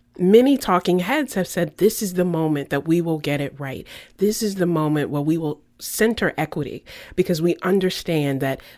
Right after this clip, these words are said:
just giving a student a Chromebook and maybe Wi-Fi access does not guarantee that it actually is teaching them in the way that they need. Given your scholarship, given your experience,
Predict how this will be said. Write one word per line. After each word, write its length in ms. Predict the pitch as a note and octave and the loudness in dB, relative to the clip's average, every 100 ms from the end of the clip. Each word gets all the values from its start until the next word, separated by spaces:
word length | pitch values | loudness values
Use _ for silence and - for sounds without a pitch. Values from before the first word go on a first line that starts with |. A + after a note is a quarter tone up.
| - | -12
just 260 | D3+ F3+ - | -2 -2 2
giving 300 | G3 F3+ E3+ | 0 2 0
a 40 | |
student 480 | D#3 - E3 D3 C#3 | -2 -2 0 0 -2
a 40 | |
Chromebook 600 | - - D#3 D#3+ D3+ C#3+ - _ | -8 -4 -2 0 -4 -6 -10 _
and 200 | D#3 D#3 | -2 2
maybe 300 | F#3 B3 A#3 | 2 2 -2
Wi-Fi 480 | F3+ E3 E3+ - D3 | -2 -2 -2 -4 -6
access 560 | - C#3 - C#3 C#3+ - - - _ | -6 -8 -8 -8 -8 -12 -20 -20 _
does 280 | E3 F3+ F#3+ | 0 0 2
not 320 | E3+ D#3+ - | 0 0 -4
guarantee 840 | D#3 D3+ D3 C#3+ - F3 C#3+ B2+ B2+ - _ | -4 -2 -2 -4 -8 -4 -4 -4 -8 -18 _
that 140 | - D3+ | -4 -2
it 120 | C#3+ | -2
actually 680 | - D3 D3+ - D3+ C#3+ C#3 C3+ | -4 -4 -6 -6 -2 0 0 -2
is 220 | - C#3+ - | -4 -8 -8
teaching 440 | - G3 - E3+ C#3+ | -8 -8 -4 -2 0
them 180 | C#3+ | -2
in 100 | C#3+ | -2
the 80 | C#3 | -4
way 240 | C3 C#3 C3+ | -4 -4 -4
that 180 | C3+ | -6
they 120 | C#3+ C3+ | -8 -6
need. 440 | C3 C3+ B2+ - _ _ _ _ _ _ _ _ _ - - - _ | -4 -4 -6 -8 _ _ _ _ _ _ _ _ _ -18 -18 -20 _
Given 280 | A3 A3 A#3 | 2 4 4
your 120 | A#3 | 2
scholarship, 800 | A3+ - C3 A#2+ B2+ - E3+ - _ _ _ _ D3+ | 0 -2 -2 -4 -6 -8 -10 -12 _ _ _ _ -2
given 360 | F3 F#3+ G3+ | 4 6 6
your 140 | F#3+ E3+ | 6 2
experience, 840 | E3+ - C#3 C3+ B2+ F#3 - | -2 -8 -6 -4 -6 -8 -12